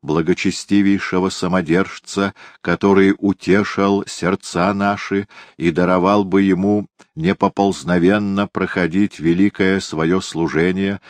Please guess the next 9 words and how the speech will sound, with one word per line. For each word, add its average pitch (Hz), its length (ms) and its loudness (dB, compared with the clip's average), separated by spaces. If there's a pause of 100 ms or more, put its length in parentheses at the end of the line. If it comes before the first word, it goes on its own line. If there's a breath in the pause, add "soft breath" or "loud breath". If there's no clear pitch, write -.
(140 loud breath)
согревая 92 680 2
сердце 92 580 -2
его 92 320 0
к - 140 -14
презрению 85 680 0
нищих, 98 600 -4 (320 loud breath)
к - 100 -14
приятию 98 720 2
странных, 101 880 -4